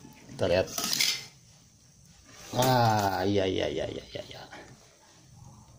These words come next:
Bisa pakai ya. Cocok banget tuh.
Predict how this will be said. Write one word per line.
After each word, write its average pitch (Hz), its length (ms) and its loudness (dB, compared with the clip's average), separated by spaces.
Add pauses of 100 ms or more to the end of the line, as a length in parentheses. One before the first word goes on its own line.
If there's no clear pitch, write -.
(340)
Bisa 107 560 4
pakai 113 480 2
ya. 117 160 4 (960)
Cocok 107 400 2
banget 107 400 4
tuh. 95 180 2